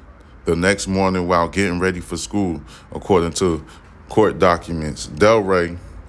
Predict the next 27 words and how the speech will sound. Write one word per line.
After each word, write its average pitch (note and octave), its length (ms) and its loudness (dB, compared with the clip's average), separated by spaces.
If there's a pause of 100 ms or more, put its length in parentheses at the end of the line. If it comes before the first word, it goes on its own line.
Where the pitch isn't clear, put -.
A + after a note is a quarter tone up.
(140)
Beach G#2+ 460 2 (640)
and E2+ 380 2 (160)
Boca G2+ 340 2
Ra-, F#2 360 2
Raton, F#2 640 2 (360)
Delray G#2+ 480 4
Beach G#2+ 340 2
and F2+ 220 -2
Boca G#2 300 2
Raton F#2+ 500 2
are E2 140 0
both F#2+ 380 0
about F2+ 340 0
fifty F#2+ 220 -6
miles F#2+ 400 0
apart, F2+ 480 2
eighty G2 260 0
kilometers, F#2 1120 -2 (540)
uh, E2+ 320 2
apart, E2 480 0 (120)
north F2+ 360 2
of E2 160 -4
Miami F2+ 580 0 (160)
in E2 160 -4
Palm F#2+ 400 4
Beach F#2 340 -2
County. F2+ 420 0